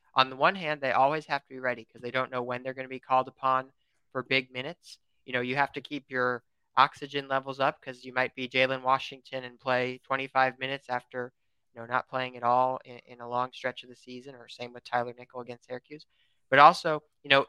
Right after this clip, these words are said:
if you're Tyler Nickel and you have a big game, you'd look for, you know, minutes to kind of build on that performance. Um, but it's a little bit more mismatchy in, in that way. So I would be interested to hear how that impacts the, the bench players. And, you know,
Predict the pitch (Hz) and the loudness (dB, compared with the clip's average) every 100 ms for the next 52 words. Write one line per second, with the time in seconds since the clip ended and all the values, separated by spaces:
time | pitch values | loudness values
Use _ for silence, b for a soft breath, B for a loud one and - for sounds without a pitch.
0 | _ 143 151 151 151 - 139 139 131 135 | _ 4 4 0 0 4 4 4 2 -2
1 | - 120 123 123 123 131 127 127 120 131 | -2 -10 -10 -12 -2 4 4 4 -2 -4
2 | 123 131 123 123 120 _ _ _ _ _ | -4 -4 -2 -4 -10 _ _ _ _ _
3 | 135 131 147 156 - 143 135 131 - _ | -6 0 0 -2 -2 0 0 0 -6 _
4 | _ 123 120 127 143 147 - - - 135 | _ -12 -12 -8 -6 -4 -8 -14 -6 -4
5 | 120 - 135 147 139 131 131 131 - 123 | -4 2 4 4 4 -2 -2 -6 -6 -12
6 | - 131 131 123 _ - _ _ _ _ | -6 -4 -4 -10 _ -20 _ _ _ _
7 | 113 117 123 120 - 123 127 131 131 123 | -12 -8 -8 -10 -14 -8 -4 -2 -2 -6
8 | 127 120 120 120 _ _ _ _ 127 127 | -6 -4 -4 -4 _ _ _ _ _ -10
9 | - 127 120 123 - 120 117 - _ _ | -10 -6 -4 -4 -8 -12 -12 -16 _ _
10 | 127 - 123 120 120 - 120 117 139 151 | -14 -14 -18 -8 -6 -4 -4 4 6 6
11 | 170 156 143 143 139 - 135 123 127 127 | 4 0 2 2 0 -6 -14 -14 -6 -4
12 | 123 131 131 127 - 131 127 131 123 - | 2 4 6 4 0 -6 -6 -4 -4 -8
13 | 127 120 127 120 123 120 - 127 120 123 | -18 -18 -18 -10 -10 -10 -10 -6 -4 -6
14 | 120 113 _ _ _ - 117 | -8 -20 _ _ _ -10 -10